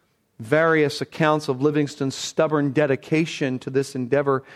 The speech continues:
have concluded that his determination was driven by an arrogant pride to be the first to discover and chart the Nile's source.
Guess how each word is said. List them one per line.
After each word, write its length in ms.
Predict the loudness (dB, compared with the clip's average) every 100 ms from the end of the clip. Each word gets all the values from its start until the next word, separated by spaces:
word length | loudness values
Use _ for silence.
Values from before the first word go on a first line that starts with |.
| -4
have 200 | -2 0
concluded 640 | 0 -2 -2 0 4 2
that 140 | 2 2
his 160 | 2
determination 840 | 0 -4 0 2 4 2 0 -2 0
was 160 | -2
driven 460 | 0 0 2 2 0 -8 -20 _
by 160 | 4 4
an 240 | 4 0 -6 _ 0
arrogant 480 | 2 4 2 0 -2
pride 520 | 0 4 4 4 0
to 40 |
be 120 | 0
the 100 | 0
first 380 | 0 0 0 0
to 80 | 0
discover 480 | -2 2 2 4 2
and 100 | 2
chart 280 | 2 0 0
the 60 |
Nile's 360 | 2 4 2 0
source. 480 | -2 -2 -4 -12